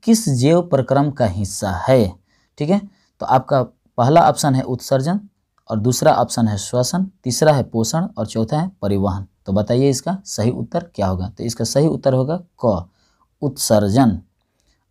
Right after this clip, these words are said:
अब बात करते हैं अगला प्रश्न। अगला प्रश्न है ग्यारह नंबर, हमारे शरीर में विभिन्न जैविक कार्यों का नियंत्रण होता है। पहला है तंत्रिका द्वारा, दूसरा है रसायनों द्वारा, तीसरा है तंत्रिका एवं रसायनों द्वारा,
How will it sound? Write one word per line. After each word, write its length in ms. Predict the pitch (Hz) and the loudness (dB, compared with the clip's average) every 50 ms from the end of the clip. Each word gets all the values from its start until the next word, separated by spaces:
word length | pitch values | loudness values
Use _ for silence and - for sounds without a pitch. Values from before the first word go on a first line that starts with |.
| _ - | _ 0
अब 80 | 156 | 4
बात 260 | 165 170 175 175 175 - | 6 6 6 6 4 0
करते 280 | - 156 - - 175 | -6 -6 -4 -4 -4
हैं 240 | 160 160 185 220 226 - _ _ - | -2 -2 -4 -6 -8 -10 _ _ -4
अगला 280 | 117 117 113 123 127 117 | -2 0 2 2 2 2
प्रश्न। 400 | - - 104 90 87 87 - 104 - _ _ _ _ _ _ _ _ - | 2 0 -6 -6 -6 -8 -10 -12 -16 _ _ _ _ _ _ _ _ -6
अगला 220 | - 135 160 180 196 | -4 2 4 4 4
प्रश्न 340 | 190 - 175 156 139 - 135 | 4 4 4 4 4 2 0
है 220 | 120 123 143 143 - 127 | 0 -2 -2 -4 -4 -4
ग्यारह 400 | 120 113 110 135 127 131 147 147 | -2 0 4 4 6 6 6 4
नंबर, 280 | 135 120 110 117 131 | 4 2 2 0 -2
हमारे 320 | 135 120 139 139 147 147 151 | -4 -2 -2 0 0 0 -2
शरीर 360 | - - 151 147 165 185 185 | -2 -2 0 2 2 4 4
में 180 | 180 156 127 117 | 2 2 2 2
विभिन्न 360 | 120 135 143 139 175 180 165 | 2 2 2 2 2 2 2
जैविक 360 | 127 139 139 135 147 147 147 - | 4 4 4 4 2 0 0 0
कार्यों 260 | 131 123 135 139 131 | 0 2 2 0 0
का 100 | 135 127 | 2 4
नियंत्रण 460 | 117 117 117 113 113 113 120 127 117 | 4 4 4 4 2 0 -2 -2 -4
होता 340 | 107 107 101 98 101 - 98 | -4 -4 -6 -6 -6 -8 -8
है। 260 | 95 - - 120 113 95 87 _ _ _ _ _ _ _ _ _ - | -8 -4 -4 -4 -4 -4 -6 _ _ _ _ _ _ _ _ _ -2
पहला 220 | 131 143 165 180 185 | 0 2 4 4 4
है 180 | 165 143 151 151 | 4 2 -2 -4
तंत्रिका 500 | - - 131 123 120 127 123 117 147 147 | -4 -4 -2 0 0 0 0 2 0 2
द्वारा, 260 | 139 147 147 143 151 | 2 2 2 2 0
दूसरा 480 | 170 185 156 117 123 131 123 - 156 160 | -2 -6 -4 -2 -2 -2 0 2 4 4
है 80 | 156 127 | 4 4
रसायनों 460 | 123 110 - 113 107 110 120 131 127 | 2 0 0 0 2 2 2 2 2
द्वारा, 300 | 135 135 135 139 139 139 143 _ _ _ - - - _ _ _ _ _ - | 2 2 2 2 0 -2 -6 _ _ _ -20 -20 -20 _ _ _ _ _ -4
तीसरा 280 | 156 156 - - 208 202 | -4 -2 2 4 4 4
है 80 | 190 180 | 4 2
तंत्रिका 680 | 175 - - 151 151 139 - 156 156 147 - 190 190 190 196 214 226 - _ _ _ _ _ _ _ _ _ _ _ _ _ _ _ _ _ _ _ _ _ _ _ _ - | 0 0 0 0 0 0 0 0 0 2 4 4 4 4 4 0 -2 -8 _ _ _ _ _ _ _ _ _ _ _ _ _ _ _ _ _ _ _ _ _ _ _ _ 0
एवं 200 | 165 175 185 170 | 2 4 6 6
रसायनों 520 | 151 139 131 - 143 135 139 147 160 156 | 4 4 4 4 4 4 4 4 2 2
द्वारा, 300 | 135 127 117 120 127 147 | 2 4 4 4 2 0